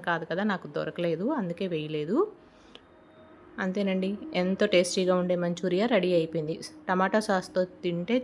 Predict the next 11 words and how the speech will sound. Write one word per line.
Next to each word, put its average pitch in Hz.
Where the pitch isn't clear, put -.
చాలా 185
టేస్టీగా 175
ఉంటుందండి. 156
ఈ 196
వీడియో 185
కనుక 196
మీకు 180
నచ్చినట్టయితే 180
లైక్ 175
చేయండి, 190
షేర్ 165